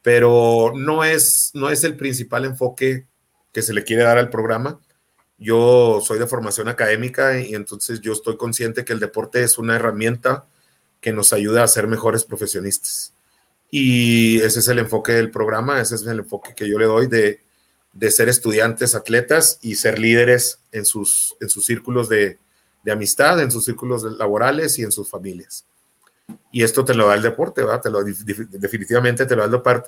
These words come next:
deporte acompañado de una preparación académica profesional.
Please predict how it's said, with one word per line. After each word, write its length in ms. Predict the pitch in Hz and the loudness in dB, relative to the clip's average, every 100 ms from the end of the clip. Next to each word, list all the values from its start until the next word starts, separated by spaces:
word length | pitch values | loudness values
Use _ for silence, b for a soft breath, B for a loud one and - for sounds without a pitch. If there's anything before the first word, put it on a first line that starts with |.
| - | -8
deporte 440 | 107 113 113 170 170 _ _ _ _ | -6 -4 -4 -6 -6 _ _ _ _
acompañado 640 | - 120 113 110 104 110 120 | -6 -2 -2 0 0 2 2
de 80 | 117 | 2
una 220 | 117 113 | 0 -2
preparación 480 | 113 110 101 107 104 | -2 -2 -2 -2 -4
académica 640 | 107 98 95 95 101 95 _ | -2 -4 -4 -6 -6 -6 _
profesional. 460 | - 95 87 82 | -20 -14 -14 -14